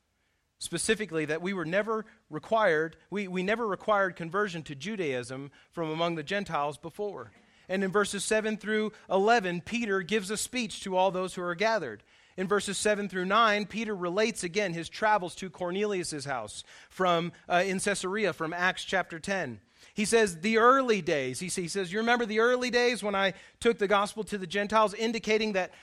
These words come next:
the, the events that are taking place in Acts fifteen are, are some time removed from what happened, uh, at Cornelius' house in Acts ten. So that is to say, several years have passed where the gospel has been going to the Gentiles, saying that they can be saved by God's grace through faith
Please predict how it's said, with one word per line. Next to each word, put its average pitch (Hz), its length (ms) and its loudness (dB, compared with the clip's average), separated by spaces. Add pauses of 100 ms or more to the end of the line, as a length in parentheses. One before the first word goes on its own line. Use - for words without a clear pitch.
(120)
the, 190 220 2
the 175 260 0
events 208 320 0
that 226 80 0
are 190 60 -2
taking 180 300 -6
place 214 260 0
in 190 100 -2
Acts 190 200 -2
fifteen 208 480 -2 (220)
are, 190 140 6
are 180 160 2
some 277 360 2
time 214 460 2
removed 180 600 0 (200)
from 208 180 0
what 214 160 2
happened, 202 500 2
uh, 185 120 -6
at 185 240 2
Cornelius' 214 580 -4
house 170 260 -2
in 180 80 -6
Acts 180 220 -4
ten. 196 340 -6 (240)
So 208 120 -6
that 220 120 6
is 208 80 -2
to 214 80 -4
say, 214 160 2
several 269 460 0
years 233 440 -2
have 165 160 -8
passed 165 360 -2
where 190 100 -2
the 165 80 -4
gospel 190 480 -2
has 170 100 -4
been 160 160 -8
going 220 280 0
to 185 60 -12
the 151 100 -10
Gentiles, 151 640 -2 (200)
saying 214 220 0
that 190 120 -2
they 233 140 0
can 233 180 -2
be 185 200 -6
saved 214 560 0
by 190 200 0
God's 247 320 0
grace 185 340 -2
through 247 260 -6
faith 175 400 -4